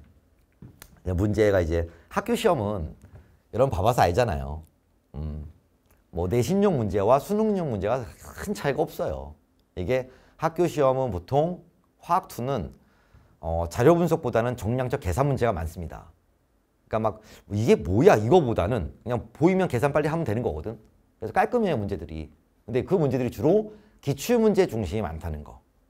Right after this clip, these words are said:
그래서, 어, 기출문제를 반드시 여러 번 푸는 걸 추천하고요. 그 선생님이 이제 화학 투 개념 끝나면 기출 N제가 또 나오잖아. 그죠? 그래서 기출 N제 푸셔도 되고 만약에 조금 내신 때문에 같이 드는 친구는,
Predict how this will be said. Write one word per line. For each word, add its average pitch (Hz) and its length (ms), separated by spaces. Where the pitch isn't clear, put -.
그래서, 107 460
어, 90 320
기출문제를 123 840
반드시 131 720
여러 107 260
번 113 200
푸는 92 320
걸 147 280
추천하고요. 104 720
그 101 60
선생님이 101 520
이제 92 340
화학 135 320
투 123 160
개념 101 380
끝나면 127 600
기출 - 280
N제가 113 460
또 107 100
나오잖아. 90 500
그죠? 95 380
그래서 - 140
기출 - 220
N제 101 220
푸셔도 147 320
되고 123 380
만약에 123 380
조금 185 480
내신 104 300
때문에 120 220
같이 - 240
드는 139 160
친구는, 123 460